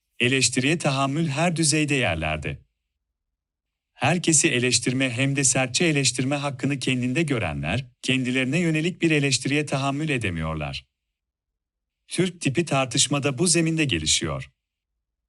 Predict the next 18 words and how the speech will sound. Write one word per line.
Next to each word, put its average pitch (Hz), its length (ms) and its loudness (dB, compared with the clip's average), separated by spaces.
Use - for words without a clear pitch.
Ki 160 160 0
başbakan 151 600 2
bir 156 100 2
odada 143 360 2
oturmuş 123 520 -2
devlet 139 280 0
işlerini 147 440 0
görüşürlerken 127 920 0
odaya 127 340 0
neredeyse 143 680 2
inme 120 260 -2
geçirecek 131 680 0
bir 135 100 0
öfkeyle 127 500 -2
bağırıp, 82 500 -6
çağırarak 135 640 0
bir 156 100 2
adamdalar. 78 680 -2